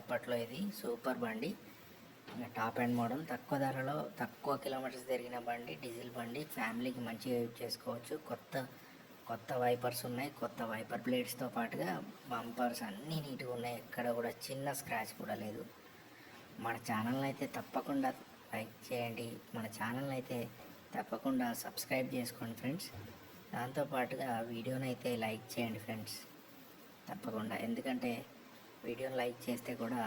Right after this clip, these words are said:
మాకు వ్యూస్ వస్తాయి, వ్యూస్తో పాటుగా కొంచెం, మ్, కస్టమర్స్ కూడా పెరుగుతారు. మీరు కొనుక్కోకపోయినా కూడా దీన్ని సబ్స్క్రైబ్ అయితే చేసుకోండి, ఎందుకంటే మీరు లైక్ చేస్తే కూడా మీ ఫ్రెండ్స్ కానీ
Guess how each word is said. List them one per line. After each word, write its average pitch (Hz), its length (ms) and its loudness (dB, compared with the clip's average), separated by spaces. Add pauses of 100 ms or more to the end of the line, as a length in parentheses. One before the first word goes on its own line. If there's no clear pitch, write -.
(180)
మాకు 226 260 -2 (120)
వ్యూస్ 247 320 2
వస్తాయి, - 340 -2
వ్యూస్తో 139 320 0 (100)
పాటుగా 123 340 2 (800)
కొంచెం, 110 320 -2 (640)
మ్, 110 260 -2 (200)
కస్టమర్స్ 139 500 0
కూడా 127 220 2
పెరుగుతారు. 117 420 0 (120)
మీరు 117 160 2 (100)
కొనుక్కోకపోయినా 147 680 6 (100)
కూడా 127 180 2 (340)
దీన్ని 117 260 -6 (140)
సబ్స్క్రైబ్ 147 540 6
అయితే 131 140 8 (100)
చేసుకోండి, 117 460 0 (100)
ఎందుకంటే 120 400 2 (600)
మీరు 123 200 -2
లైక్ 233 260 2
చేస్తే 143 260 4 (100)
కూడా 127 140 6 (100)
మీ 117 160 2
ఫ్రెండ్స్ 120 360 2
కానీ 127 180 6